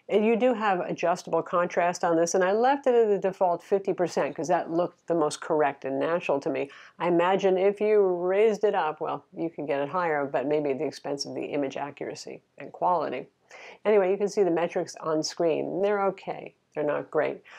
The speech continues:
Honestly, for four hundred dollars, I would have liked to have seen a little better.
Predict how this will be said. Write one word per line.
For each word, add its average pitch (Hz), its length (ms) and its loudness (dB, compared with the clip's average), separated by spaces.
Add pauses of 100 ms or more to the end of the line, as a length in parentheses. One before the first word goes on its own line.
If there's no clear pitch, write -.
(180)
Honestly, 208 280 2
for 202 140 0
four 185 200 0
hundred 185 260 0
dollars, 165 420 2
I 160 60 -4
would 170 180 0
have 156 140 0
liked 147 220 -6
to - 60 -4
have 143 100 -8
seen 147 180 -2
a - 140 -4
little - 140 -8
better. 147 380 -6